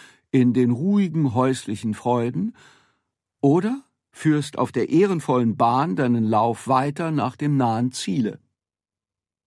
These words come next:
Dafür muss allerdings die gewöhnliche Alltagsmoral geopfert werden. Wer in die große Politik aufsteigen will, kann auf Bagatellen wie ein Eheversprechen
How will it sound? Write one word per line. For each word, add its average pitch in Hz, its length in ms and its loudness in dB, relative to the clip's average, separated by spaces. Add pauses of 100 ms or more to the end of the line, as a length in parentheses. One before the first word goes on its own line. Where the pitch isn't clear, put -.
(1400)
Dafür 135 380 0
muss 117 240 -2
allerdings 107 500 -4
die 110 100 -6
gewöhnliche 113 580 0
Alltagsmoral 110 880 -4
geopfert - 540 -10
werden. - 340 -10 (1120)
Wer 123 240 2
in 120 100 0
die 110 100 -2
große 143 340 0
Politik 131 600 -6
aufsteigen 113 600 -4
will, 165 240 0 (500)
kann 123 320 0
auf - 180 -8
Bagatellen 113 880 -2
wie 120 100 -4
ein 107 340 -6
Eheversprechen 156 1080 -4